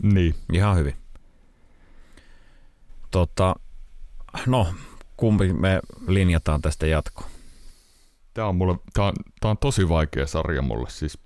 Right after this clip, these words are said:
Speaker 1: riittääks toi Seattle yhteisökiekko? Mua vähän toi, että toi Domit ja Pavelskit,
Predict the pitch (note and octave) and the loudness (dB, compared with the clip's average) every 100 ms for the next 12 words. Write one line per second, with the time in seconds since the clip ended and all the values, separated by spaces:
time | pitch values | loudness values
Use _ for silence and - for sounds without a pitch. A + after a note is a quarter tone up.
0 | _ _ _ _ _ - _ - F#2 F2 | _ _ _ _ _ -20 _ -4 0 2
1 | - C2 - - C2 - - - _ _ | 0 -4 -4 -2 -2 -2 -6 -20 _ _
2 | - - - E2+ D#2+ - - D#2+ D2 - | -20 -12 -2 0 0 0 0 2 2 0
3 | A#1+ B1 - A1+ - - - - - - | -2 -2 -4 -6 -4 -8 -8 -10 -20 -20
4 | - - - - _ _ - _ _ _ | -20 -20 -20 -20 _ _ -20 _ _ _
5 | - _ _ _ - _ _ _ _ _ | -20 _ _ _ -20 _ _ _ _ _
6 | - - F2+ F2+ G2 G#2+ G2 - F#2+ F2 | -8 2 4 4 4 4 2 2 4 4
7 | - F2+ F2 G2 G2 F2+ - D#2 F2 E2+ | 2 0 2 4 4 4 2 0 2 2
8 | D#2 D2+ - D#2 | 4 2 0 -4